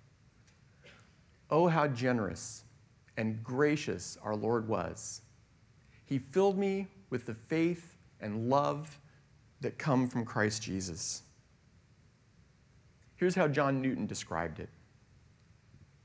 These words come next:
"Thou hast given an apostate a name and a place among thy children, called an infidel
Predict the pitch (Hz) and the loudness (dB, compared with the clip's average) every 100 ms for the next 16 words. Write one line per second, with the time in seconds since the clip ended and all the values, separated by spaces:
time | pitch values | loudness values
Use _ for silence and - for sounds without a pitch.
0 | _ - - - - _ _ - 156 185 | _ -20 -20 -20 -20 _ _ 0 6 6
1 | 202 160 151 190 202 202 185 - 127 - | 6 2 6 6 6 0 -2 -2 -4 0
2 | - 165 160 - 104 101 - - - - | 4 4 4 -2 -4 -4 -12 -20 -20 -20
3 | - - 143 147 175 190 190 143 127 - | -10 -2 2 4 4 4 2 0 0 -2
4 | 160 160 160 - 113 123 147 143 135 131 | 2 2 2 0 0 2 2 2 2 0
5 | - 120 113 95 - - - _ _ _ | 0 0 -2 -6 -10 -18 -20 _ _ _
6 | _ - _ _ _ - - - 190 202 | _ -20 _ _ _ -20 -14 2 6 8
7 | 185 180 214 214 180 127 117 90 | 6 4 4 2 4 2 2 0